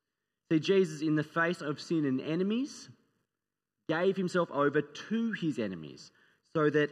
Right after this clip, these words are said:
our sin and all the enemies of God's people would be defeated forever. When it looks like God's promises had failed for his king,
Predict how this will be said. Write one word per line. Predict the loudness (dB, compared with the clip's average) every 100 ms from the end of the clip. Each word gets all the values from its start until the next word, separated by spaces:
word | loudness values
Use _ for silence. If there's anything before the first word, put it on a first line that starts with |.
| -4
our | -4 -2 -2
sin | -4 0 2 2
and | 0 -2
all | 2 4 4 2
the | 0
enemies | 0 0 2 0
of | -2
God's | -2 -2 -4
people | -2 -2 0 -2 -2
would | -2 -2
be | 0 0
defeated | 0 -6 -4 -4 0 -2 -4 -12 -20 _ _
forever. | -4 -2 -2 -2 -4 -8 -12 _ _ _ _
When | 0
it | 2
looks | 0 0
like | 0 0
God's | 0 0
promises | -2 -6 -4 -4 0 -2 0
had | -2 -2
failed | -4 -2 0 0 -2
for | -2 -4
his | -2 -4 -6
king, | -4 -2 -2 -2 -8